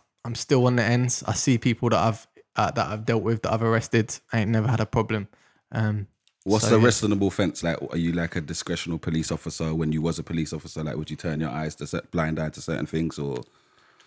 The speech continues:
Speaker 1: Um, yeah, there's definitely a certain level of discretion. Like, when you're in, the reality is you get told to do things by outranking officers. And for me, that, that, that was challenging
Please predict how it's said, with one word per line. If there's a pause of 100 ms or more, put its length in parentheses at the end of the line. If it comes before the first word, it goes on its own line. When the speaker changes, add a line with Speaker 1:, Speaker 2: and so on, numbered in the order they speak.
(200)
Speaker 1:
Um,
yeah,
there's
definitely
a
certain
level
of
discretion.
Like,
when
you're
in, (420)
the
reality
is
you
get
told
to
do
things (360)
by
outranking
officers. (480)
And
for
me,
that,
that,
that
was
challenging